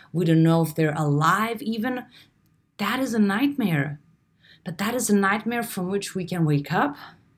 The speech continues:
and we can say, "My goodness, that is not the reality. How great."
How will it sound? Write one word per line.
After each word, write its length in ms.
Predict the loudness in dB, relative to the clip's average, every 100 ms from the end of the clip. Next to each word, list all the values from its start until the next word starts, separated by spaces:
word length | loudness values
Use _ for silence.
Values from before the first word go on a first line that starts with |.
| _ _
and 100 | -4
we 100 | -2
can 160 | -2 -4
say, 320 | -2 -2 -2
"My 180 | -2 -2
goodness, 500 | 0 -2 -4 -8 -14 _ _ _ _ _ _ _ -6
that 220 | -2 -2
is 100 | 0
not 200 | -2 -2
the 80 | -4
reality. 460 | -2 0 -2 -4
How 260 | -6 -6 -6
great." 480 | -8 -8 -10 -12